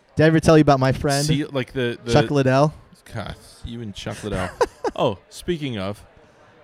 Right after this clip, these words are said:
Speaker 2: did I ever tell you about the time? I don't even know if I, I don't even think I marked it down. Oh, I did.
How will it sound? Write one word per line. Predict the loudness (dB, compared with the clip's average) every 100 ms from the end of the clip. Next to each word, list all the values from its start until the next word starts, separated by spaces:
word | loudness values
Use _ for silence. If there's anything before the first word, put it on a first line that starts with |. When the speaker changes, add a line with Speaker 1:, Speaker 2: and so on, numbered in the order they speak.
| _ _ _ _ _ -20 _ -8
Speaker 2:
did |
I | -4
ever | -4
tell | -4 -2 -2
you | 0 -2 -6 -10 -12
about | -6 -4
the | -4
time? | -8 -6 -4 -6
I | -6
don't | -6
even | -4
know | -4 -4
if | -4
I, | -4 -4 -6 -10 _ _ _ _ _ -10
I | -6
don't | -4 -4
even | -4
think | -6
I | -6
marked | -6 -8 -8
it | -12
down. | -10 -10 -12 -16 _ _ _ _ 0
Oh, | 2
I | 4
did. | 2 -2